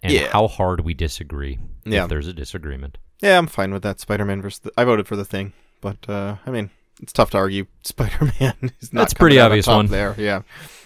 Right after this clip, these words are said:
Speaker 2: I thought it would be a little closer, but Iron Man versus Professor X.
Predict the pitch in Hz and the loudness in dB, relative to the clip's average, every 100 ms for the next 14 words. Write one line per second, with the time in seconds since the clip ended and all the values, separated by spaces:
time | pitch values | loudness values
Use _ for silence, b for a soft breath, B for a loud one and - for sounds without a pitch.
0 | - 185 196 135 123 110 98 - 87 - | 6 8 10 8 6 2 0 -4 -6 -8
1 | - - - B B B B 139 151 147 | -16 -18 -20 B B B B 6 6 6
2 | 143 131 123 117 - - - 104 - - | 4 2 -2 -4 -10 -10 -6 -4 -4 -2
3 | 147 - - - | -4 -4 -12 -18